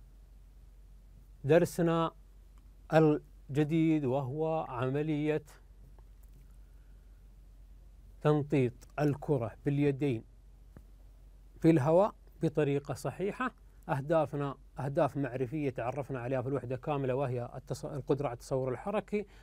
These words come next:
تنطيط الكرة هدف مع-، حركي أو مهاري. أما الهدف الوجداني يا أبناء الطلاب فهو تقدير قيمة الصبر. نتعرف على المهارة. مهارة التنطيط تعتبر من المهارات الحركية الأساسية،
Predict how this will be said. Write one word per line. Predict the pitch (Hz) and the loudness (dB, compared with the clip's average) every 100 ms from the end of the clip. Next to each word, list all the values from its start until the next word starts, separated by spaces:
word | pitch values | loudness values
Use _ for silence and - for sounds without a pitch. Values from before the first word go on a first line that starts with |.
| - | -6
تنطيط | 156 151 151 147 | -4 -2 -4 -4
الكرة | 139 - 143 | -6 -4 -4
هدف | 127 135 - | -4 -6 -6
مع-، | 139 139 139 131 | -8 -8 -10 -8
حركي | - 147 139 - | 2 2 2 0
أو | 135 | -2
مهاري. | 131 117 143 190 202 202 - - - 170 | -2 -2 0 0 -2 -6 -18 -20 -6 0
أما | 160 151 147 143 - - - - - | 0 0 -2 -4 -6 -18 -20 -18 -4
الهدف | 156 135 151 170 190 | -2 0 -2 -4 -4
الوجداني | 233 214 208 202 | -4 -2 -2 -2
يا | 190 | -2
أبناء | 190 190 | -4 -8
الطلاب | - 180 175 175 | -6 -4 -2 -4
فهو | - 156 151 | -4 -4 -4
تقدير | 139 147 139 147 143 | -4 -6 -2 -4 -4
قيمة | 143 135 | -4 -6
الصبر. | - - 139 135 - - - - - - - - - - - | -8 -4 -2 -2 -6 -12 -20 -20 -20 -20 -20 -20 -20 -20 -2
نتعرف | 151 156 160 165 156 | 0 2 2 0 -2
على | 127 131 | -2 -2
المهارة. | 127 139 214 233 | -2 -2 -4 -6
مهارة | 180 190 - | -4 -4 -4
التنطيط | - 156 147 120 110 - - | -6 -6 -4 -6 -6 -16 -4
تعتبر | 135 135 143 120 117 | -4 -4 -6 -4 -2
من | |
المهارات | 120 127 117 147 156 143 | -2 -2 -4 -2 -4 -4
الحركية | 123 135 127 - 151 | -8 -6 -6 -4 -4
الأساسية، | 139 139 131 - 175 208 | -4 -6 -8 -4 -4 -4